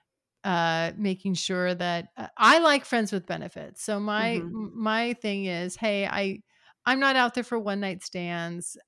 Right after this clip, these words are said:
Speaker 1: Uh, there's nothing wrong with that. It's just not my thing because sex get-,
Speaker 2: Yeah.
Speaker 1: gets better over time. And I want somebody that at least agrees, like, "Hey, you know, if we have chemistry," that they're in the same posi-, that they also have the same mindset. Like,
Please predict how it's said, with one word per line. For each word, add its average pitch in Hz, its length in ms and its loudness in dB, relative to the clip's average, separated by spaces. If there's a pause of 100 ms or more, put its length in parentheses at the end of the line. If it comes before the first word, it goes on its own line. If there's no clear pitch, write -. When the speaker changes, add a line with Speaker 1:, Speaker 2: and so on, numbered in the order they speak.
Speaker 1:
Uh, 190 380 -4
there's 208 200 2
nothing 233 300 -2
wrong 175 300 -2
with 202 120 -2
that. 214 200 0
It's 185 100 -6
just - 160 -8
not 196 140 -8
my 202 240 -2
thing 226 340 -6
because 202 400 -4 (300)
sex - 320 0
get-, 175 140 0
Speaker 2:
Yeah. 175 300 -16 (120)
Speaker 1:
gets 247 260 0
better 202 300 0
over 180 180 -4
time. 180 360 0
And 190 100 -2
I 220 80 2
want 220 220 -2
somebody 196 300 0
that 185 120 0
at 190 100 -8
least 247 300 0
agrees, 185 520 0
like, 180 200 -2
"Hey, 190 580 0 (540)
you 220 120 2
know, 185 240 0
if 220 200 -2
we 247 100 4
have 247 180 2
chemistry," 190 760 -2 (540)
that 208 260 -2
they're 240 220 6
in 240 100 4
the 233 80 4
same 214 420 0 (180)
posi-, 208 380 0
that 208 220 -2
they 233 180 4
also 220 340 6
have 208 200 2
the 190 80 0
same 208 240 -2
mindset. 196 400 0
Like, 196 240 -2